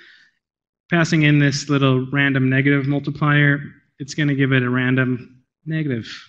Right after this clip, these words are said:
Maybe it will be negative, maybe it will be positive. And so the ball could potentially go in, in and see how it went to the left that time?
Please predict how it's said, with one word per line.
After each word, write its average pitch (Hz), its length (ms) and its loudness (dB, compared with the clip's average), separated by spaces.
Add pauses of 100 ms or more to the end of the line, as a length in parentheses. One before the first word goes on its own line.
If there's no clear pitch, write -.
(100)
Maybe 127 240 -4
it 135 60 -2
will 135 100 -4
be 135 180 -2
negative, 175 320 -2
maybe 135 220 -2
it - 20 -2
will 135 160 -2
be - 20 -2
positive. 147 600 -2 (500)
And 135 100 -8
so 139 140 -2
the 131 80 -2
ball 135 320 0
could 139 220 -6
potentially 131 520 -6
go 123 360 -6
in, 123 200 -10 (140)
in 123 560 -8 (1000)
and 127 160 -14 (100)
see 131 180 -8
how 131 160 -4
it 127 40 -8
went 123 160 -8
to 127 60 -12
the 123 80 -6
left 123 340 -6
that 135 220 -4
time? 139 520 -6